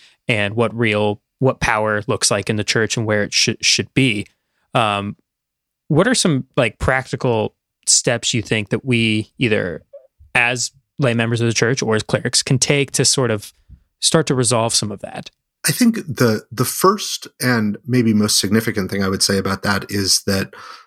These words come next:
Speaker 2: the, one of the questions, um, to be asked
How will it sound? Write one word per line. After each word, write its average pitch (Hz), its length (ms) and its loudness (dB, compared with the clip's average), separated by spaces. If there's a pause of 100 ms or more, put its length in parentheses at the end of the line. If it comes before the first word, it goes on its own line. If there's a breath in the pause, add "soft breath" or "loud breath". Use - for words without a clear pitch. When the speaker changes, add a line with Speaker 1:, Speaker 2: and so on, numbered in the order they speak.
(140)
Speaker 2:
the, 110 420 2
one 127 300 2
of 170 80 0
the 151 60 0
questions, 98 800 -2 (100)
um, 98 320 -4
to 120 100 2
be 104 160 2
asked 107 520 -2